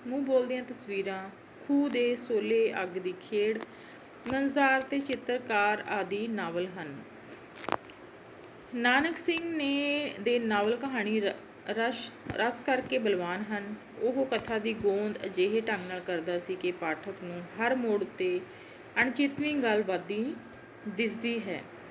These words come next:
ਨਾਨਕ ਸਿੰਘ ਪੰਜਾਬੀ ਨਾਵਲ ਦਾ ਮੋਢੀ ਹੀ ਨਹੀਂ, ਉਸਨੇ ਪੰਜਾਬੀ ਗਲਪ ਨੂੰ ਧਰਮ ਅਤੇ ਇਤਿਹਾਸ ਦੀ ਵਲਗਣ ਵਿੱਚ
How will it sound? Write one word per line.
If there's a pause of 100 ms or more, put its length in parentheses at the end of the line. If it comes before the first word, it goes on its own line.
(500)
ਨਾਨਕ
ਸਿੰਘ
ਪੰਜਾਬੀ
ਨਾਵਲ
ਦਾ
ਮੋਢੀ
ਹੀ
ਨਹੀਂ, (100)
ਉਸਨੇ
ਪੰਜਾਬੀ
ਗਲਪ
ਨੂੰ (720)
ਧਰਮ
ਅਤੇ
ਇਤਿਹਾਸ
ਦੀ
ਵਲਗਣ
ਵਿੱਚ